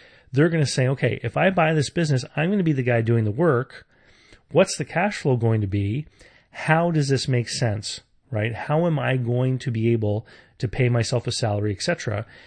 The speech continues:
And what ends up happening is that the businesses, whether they're online or not, get valued the same way that real world businesses always have been. And what's worse about online businesses than real world businesses, if you want to compare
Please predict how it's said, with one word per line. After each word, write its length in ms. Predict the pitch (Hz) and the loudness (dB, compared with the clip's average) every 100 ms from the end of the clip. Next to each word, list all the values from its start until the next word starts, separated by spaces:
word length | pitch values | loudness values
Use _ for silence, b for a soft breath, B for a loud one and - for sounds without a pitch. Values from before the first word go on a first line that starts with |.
| B - | B -2
And 160 | 135 | 0
what 200 | 143 156 - | 0 -2 -4
ends 220 | 170 180 | -2 -2
up 100 | 135 | -2
happening 600 | 135 202 - 135 110 123 - b b b | 0 0 2 2 2 0 -6 b b b
is 200 | 143 139 | 0 2
that 340 | 135 135 147 _ - | 0 0 -2 _ -2
the 140 | 127 | 0
businesses, 640 | 123 160 196 175 175 151 131 | 2 2 4 2 2 2 2
whether 260 | 131 135 | 4 4
they're 180 | 123 127 | 2 2
online 440 | 123 123 131 131 | 2 4 4 4
or 100 | 120 | 2
not, 380 | 120 180 151 135 | 2 0 0 -2
get 120 | 139 | -2
valued 500 | 120 123 151 180 170 | -2 0 0 2 0
the 80 | 143 | 0
same 280 | - 147 135 | 0 2 2
way 220 | 135 139 | 2 2
that 220 | 131 120 120 | 2 0 -2
real 580 | 117 135 156 156 156 | 2 4 4 4 2
world 480 | 156 123 135 135 120 | 0 2 4 4 4
businesses 460 | 131 135 127 139 117 | 2 4 2 2 2
always 280 | 117 131 120 | 4 4 4
have 280 | 123 127 | 2 2
been. 240 | 110 95 90 B B B B B B | 0 -2 -4 B B B B B B
And 460 | 135 127 127 131 113 b b b - | 2 6 6 4 -2 b b b 0
what's 280 | 131 139 | 2 2
worse 880 | 175 143 123 135 202 139 110 - - - | -2 -2 2 4 4 2 0 -4 -6 -4
about 240 | 117 120 | 2 4
online 460 | 127 120 120 117 110 | 4 2 2 2 2
businesses 580 | 117 113 113 120 110 104 | 2 2 0 2 0 2
than 400 | 107 104 101 104 | 0 0 0 0
real 260 | 120 185 | 4 4
world 320 | 147 110 98 95 | 4 2 0 -2
businesses, 480 | 101 98 95 120 | -4 -4 -2 -2
if 120 | 120 117 | -2 2
you 80 | |
want 120 | 117 117 | 2 2
to 80 | |
compare 420 | - 107 120 113 | 0 2 2 2